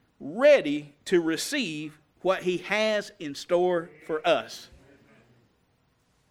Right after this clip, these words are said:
Now, I'm not, I told you this is a different type of sermon today.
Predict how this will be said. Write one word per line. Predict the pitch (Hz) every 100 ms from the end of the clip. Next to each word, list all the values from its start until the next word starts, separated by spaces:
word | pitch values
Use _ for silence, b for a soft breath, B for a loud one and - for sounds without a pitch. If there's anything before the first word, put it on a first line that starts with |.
| _ _ _ _ _
Now, | - 277
I'm |
not, | 302 233 -
I | 220
told | 262 330
you | 240
this | 277
is | 233
a |
different | 185 196 156
type | 180 147
of | 127
sermon | 175 143 120
today. | 117 127 131 147